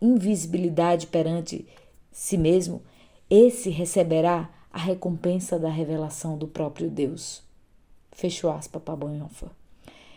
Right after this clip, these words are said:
E você, mãe, consegue viver mantendo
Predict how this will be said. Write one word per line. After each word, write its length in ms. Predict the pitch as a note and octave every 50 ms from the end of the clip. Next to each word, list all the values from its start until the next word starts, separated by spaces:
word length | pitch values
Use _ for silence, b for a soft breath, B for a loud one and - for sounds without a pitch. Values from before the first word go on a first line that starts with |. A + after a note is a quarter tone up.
| b b -
E 60 | A3
você, 380 | G3+ B3+ B3 B3 - - G3 F3
mãe, 300 | E3 D3 C#3+ C#3+ C#3+ C#3+ - - _ - _ - - _ _ - _ - _ _ _ _ - -
consegue 460 | - G#3+ G#3 - - A#3 G#3 E3+ F#3
viver 320 | G3+ G3+ D#3 E3+ F3+ E3+ F3
mantendo 840 | F3+ F3 E3+ E3+ - - _ - F3 E3+ E3 E3 E3+ E3+ D#3+ D#3